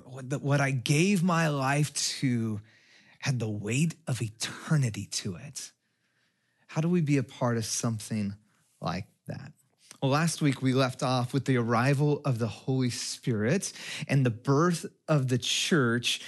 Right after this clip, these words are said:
and this new community formed. And today,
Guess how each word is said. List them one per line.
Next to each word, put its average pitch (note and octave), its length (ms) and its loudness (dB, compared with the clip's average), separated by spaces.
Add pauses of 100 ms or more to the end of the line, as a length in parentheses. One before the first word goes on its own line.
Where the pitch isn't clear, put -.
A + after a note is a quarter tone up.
(140)
and D3 160 4
this C3+ 180 2
new D3+ 520 4 (100)
community D3+ 960 4
formed. A2 1120 -4 (680)
And E3+ 260 4 (320)
today, D3+ 760 2